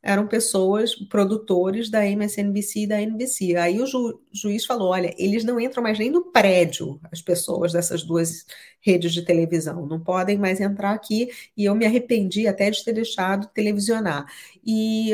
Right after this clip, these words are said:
aí, isso é intimidação do júri, é um caso clássico.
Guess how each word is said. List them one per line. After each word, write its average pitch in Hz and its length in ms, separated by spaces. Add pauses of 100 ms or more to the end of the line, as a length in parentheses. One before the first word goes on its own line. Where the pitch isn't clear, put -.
(160)
aí, 226 420 (160)
isso 294 480
é 254 280 (120)
intimidação 226 1200
do 262 140
júri, 214 320
é 175 60
um 175 100
caso 214 380
clássico. 208 640